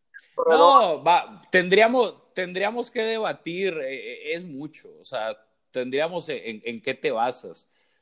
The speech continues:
Speaker 2: Yo lo que estoy haciendo es que estoy englobando todas las categorías,
Speaker 1: Es que,
Speaker 2: porque,
Speaker 1: es que creo
Speaker 2: no
Speaker 1: que
Speaker 2: sé,
Speaker 1: Chargers no
Speaker 2: eh,
Speaker 1: jaló.
Speaker 2: si, si nos vamos por, por,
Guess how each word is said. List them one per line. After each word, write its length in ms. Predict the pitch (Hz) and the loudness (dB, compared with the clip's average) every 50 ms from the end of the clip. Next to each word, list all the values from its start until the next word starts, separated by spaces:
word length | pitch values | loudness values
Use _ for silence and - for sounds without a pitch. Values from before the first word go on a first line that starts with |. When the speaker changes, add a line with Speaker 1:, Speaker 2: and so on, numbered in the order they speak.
| _ - | _ -6
Speaker 2:
Yo 180 | 120 127 139 | 0 2 2
lo 160 | 156 180 208 - | 2 2 0 -4
que 80 | - | -6
estoy 200 | 156 - - 156 | -8 -8 -6 -6
haciendo 340 | 156 170 156 175 156 156 175 | -6 -6 -6 -8 -10 -10 -12
es 80 | 165 - | -12 -12
que 80 | 170 | -14
estoy 240 | - - - 139 139 | -12 -8 -6 -6 -6
englobando 580 | 151 156 143 143 127 123 123 120 131 139 143 - | -6 -6 -4 -4 -2 -2 -2 -4 -6 -8 -12 -8
todas 260 | _ 131 123 123 131 | _ -4 -2 -2 -2
las 140 | 139 135 - | -4 -6 -8
categorías, 800 | - 117 - - 92 90 87 90 104 107 90 - - - _ _ _ _ _ _ | -10 -14 -12 -12 -14 -14 -10 -8 -8 -8 -8 -10 -16 -20 _ _ _ _ _ _
Speaker 1:
Es 120 | - - - | -20 -18 -6
que, 60 | - | 2
Speaker 2:
porque, 400 | - 113 117 - 151 131 120 120 | 4 4 6 8 8 8 8 6
Speaker 1:
es 120 | 120 - - | 6 6 4
que 100 | - 202 | 6 6
creo 120 | - 226 | 6 6
Speaker 2:
no 40 | 170 | 4
Speaker 1:
que 60 | - | 4
Speaker 2:
sé, 80 | 135 117 | 2 2
Speaker 1:
Chargers 240 | - - - 453 - | 4 4 4 2 2
no 140 | - - - - - | 0 -2 -4 -4 -6
Speaker 2:
eh, 280 | - 107 110 107 110 107 - | -6 -4 -4 -4 -2 0 2
Speaker 1:
jaló. 120 | - - - | 2 2 2
Speaker 2:
si, 60 | 143 - - | 2 -2 -4
si 120 | - 160 | -2 0
nos 160 | 151 156 156 151 | 2 4 4 6
vamos 300 | 165 165 185 208 202 - | 4 4 4 0 -2 0
por, 400 | - 202 180 160 139 131 - _ | 0 0 0 0 -2 -6 -10 _
por, 240 | - 139 131 127 | -4 -4 -4 -6